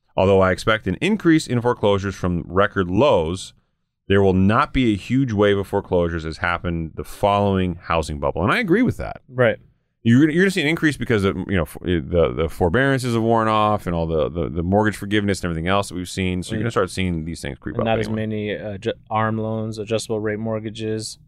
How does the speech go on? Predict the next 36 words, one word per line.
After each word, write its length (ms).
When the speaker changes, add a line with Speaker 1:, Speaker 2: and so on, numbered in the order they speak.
Speaker 1:
Yeah, 140
Speaker 2:
right? 80
Speaker 1:
everybody 220
got 140
thirty. 220
If, 80
if 160
you, 100
if 160
you 60
had 80
a 60
choice 520
two 140
years 280
ago 340
Speaker 2:
Right. 260
Speaker 1:
to 80
get 160
a 60
two 260
point 220
seven 340
or 120
two 260
point 240
eight 240
or 100
three 200
percent 340
loan 540
and 100
Speaker 2:
Right. 80
Speaker 1:
go 80
thirty 360
years, 520